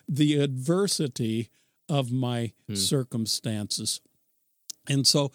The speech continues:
Speaker 1: his assurance to the church at Philippi was simply this, that my circumstances have allowed the gospel to go forward, not hinder it.
Speaker 2: Mm.
Speaker 1: Now, I, I just think that is such a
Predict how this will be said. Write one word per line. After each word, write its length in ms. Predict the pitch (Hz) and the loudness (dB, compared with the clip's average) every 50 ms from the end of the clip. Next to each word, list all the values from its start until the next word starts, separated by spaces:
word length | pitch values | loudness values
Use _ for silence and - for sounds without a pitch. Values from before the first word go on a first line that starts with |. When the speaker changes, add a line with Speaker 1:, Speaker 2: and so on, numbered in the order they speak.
| - - - - - | -10 -16 -18 -8 -2
Speaker 1:
his 200 | - 185 180 160 | 0 2 2 4
assurance 640 | 160 156 - - - - 226 302 311 226 160 - - - | 4 4 4 2 2 0 0 -2 -2 -2 0 0 0 0
to 140 | - 139 131 | 0 0 -2
the 140 | 123 127 | 0 -2
church 320 | - - - 160 143 - - | -2 -2 -2 -4 -4 -4 -6
at 140 | 131 - - | -10 -10 -6
Philippi 520 | - 156 147 143 139 - - 143 135 131 | -6 -6 -4 -4 -6 -6 -6 -4 -2 -2
was 180 | 127 123 127 - | -2 -2 -2 -2
simply 380 | - 202 208 180 - 156 135 | -2 -2 -2 -2 -2 -2 -2
this, 460 | 123 131 131 127 117 - - - - - _ _ _ _ _ _ _ _ _ _ _ _ - | -2 -2 -4 -4 -4 -6 -6 -8 -8 -10 _ _ _ _ _ _ _ _ _ _ _ _ -12
that 320 | - 131 123 143 143 - _ _ _ _ _ _ _ _ _ _ - | -6 -2 0 0 0 -2 _ _ _ _ _ _ _ _ _ _ -2
my 180 | 143 135 135 | 0 2 2
circumstances 1200 | 127 - - 196 196 - - 143 127 - - - - 131 123 113 113 - - 127 120 107 - - - - _ _ _ _ _ _ _ _ _ _ _ _ _ _ - | 2 0 0 -2 -2 -4 -4 -4 -2 -2 -4 -4 -4 -4 -2 -2 -4 -4 -6 -6 -6 -6 -6 -6 -8 -12 _ _ _ _ _ _ _ _ _ _ _ _ _ _ -4
have 240 | 139 123 120 113 - _ _ _ - | -2 -2 -2 -4 -8 _ _ _ -6
allowed 460 | 165 131 131 131 120 117 117 117 117 | -4 -2 -2 -2 -2 -2 -4 -4 -6
the 80 | 117 113 | -6 -6
gospel 500 | 117 113 113 107 104 - - - 120 107 | -6 -6 -6 -6 -6 -8 -8 -8 -10 -8
to 120 | - 127 | -8 -8
go 200 | 113 110 107 101 | -6 -6 -6 -8
forward, 920 | - - - - - 151 147 139 135 127 104 101 90 82 82 85 - - _ _ _ _ _ _ _ _ _ _ _ _ _ _ _ _ _ _ _ _ _ _ _ _ _ _ - | -8 -12 -10 -4 0 0 2 2 0 -2 -4 -6 -10 -12 -12 -14 -18 -20 _ _ _ _ _ _ _ _ _ _ _ _ _ _ _ _ _ _ _ _ _ _ _ _ _ _ -8
not 260 | 123 113 107 101 - | -6 -6 -6 -6 -8
hinder 460 | - - 117 101 92 80 78 82 80 | -8 -8 -8 -8 -8 -10 -12 -14 -16
it. 80 | 85 - - | -16 -14 -12
Speaker 2:
Mm. 240 | - 98 95 92 92 - _ _ _ _ _ _ _ _ _ - | -10 -10 -10 -10 -12 -14 _ _ _ _ _ _ _ _ _ -2
Speaker 1:
Now, 240 | 135 123 117 113 127 - | 0 0 0 0 -2 -2
I, 220 | 139 143 147 151 - | -2 -2 -2 -2 -2
I 160 | 143 139 139 | -2 -2 0
just 280 | 127 127 120 110 - - | 0 -2 -4 -4 -4 -4
think 200 | 131 120 104 - | -4 -6 -6 -6
that 220 | - 120 120 113 | -6 -6 -6 -6
is 100 | 113 107 | -4 -4
such 300 | - - 135 127 - - | -4 -4 -4 -4 -6 -10
a 60 | - | -14